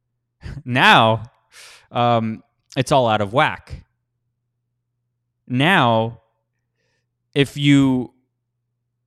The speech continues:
if you act how you were programmed to act, that is against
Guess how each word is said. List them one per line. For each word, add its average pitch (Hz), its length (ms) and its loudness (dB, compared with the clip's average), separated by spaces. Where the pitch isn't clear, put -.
if 143 220 -6
you 151 300 -2
act 175 440 -2
how 160 160 -6
you 151 200 -4
were 147 100 -4
programmed 139 680 -4
to - 260 -8
act, 113 640 -6
that 131 360 2
is 151 180 0
against 139 960 -2